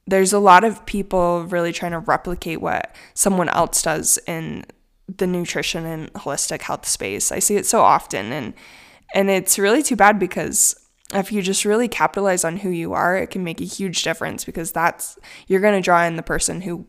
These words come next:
wants to work with you. Um, so, you know, just taking the time to think about, what are my opportunities? Yes, social media.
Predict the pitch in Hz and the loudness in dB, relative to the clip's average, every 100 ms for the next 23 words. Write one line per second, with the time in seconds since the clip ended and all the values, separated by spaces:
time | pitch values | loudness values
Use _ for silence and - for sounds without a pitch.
0 | - 160 156 - - 175 160 101 - - | -4 -2 -2 -2 -2 -2 -4 -8 -8 -10
1 | - 76 - - _ _ _ _ _ _ | -8 -8 -10 -16 _ _ _ _ _ _
2 | _ - - - - - 208 202 190 - | _ -20 -20 -20 -20 2 6 6 4 4
3 | 226 220 - - _ - _ _ 202 208 | 4 4 0 -20 _ -20 _ _ 2 6
4 | 196 185 180 202 - 233 302 294 262 190 | 6 6 2 -2 2 2 2 0 2 2
5 | 190 185 180 180 175 170 165 175 185 185 | 2 0 -2 0 0 0 -2 -2 -4 0
6 | 170 156 156 185 185 233 208 180 156 - | 2 2 2 2 4 4 4 2 2 -2
7 | 170 - 160 123 - 67 - - - 190 | -6 -6 -8 -8 -8 -6 -2 -4 2 2
8 | - - - 196 196 185 165 - - | 2 -2 0 -2 -2 -4 -4 -4 -6